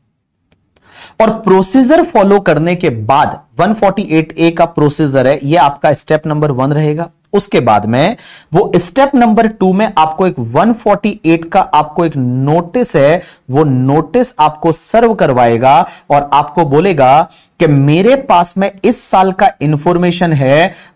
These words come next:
आप प्लीज उस साल का अपना रिटर्न फाइल करिए।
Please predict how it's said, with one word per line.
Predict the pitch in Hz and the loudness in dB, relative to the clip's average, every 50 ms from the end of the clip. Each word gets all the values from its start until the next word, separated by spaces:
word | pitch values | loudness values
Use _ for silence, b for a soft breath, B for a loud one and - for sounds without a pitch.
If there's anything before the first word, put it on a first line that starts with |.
| - | -2
आप | 147 156 156 156 - - - | 0 0 0 -2 -8 -8 -4
प्लीज | 175 185 196 214 247 254 254 - - | -2 -2 0 0 0 -2 -2 -4 -4
उस | 175 170 175 - - | -4 -4 -2 -2 0
साल | - 160 156 165 | 2 2 2 2
का | 165 - 185 | 0 0 -2
अपना | 180 - - 139 135 - 156 156 156 160 | -2 0 -2 -4 -4 -2 -4 -4 -2 -2
रिटर्न | 156 131 107 107 120 127 131 - 190 196 196 | -4 -4 -4 -4 -4 -4 -4 -4 -4 -4 -4
फाइल | 185 - 127 113 113 113 | -6 -6 -4 -4 -4 -6
करिए। | 110 135 135 156 151 113 - | -6 -8 -10 -10 -10 -14 -16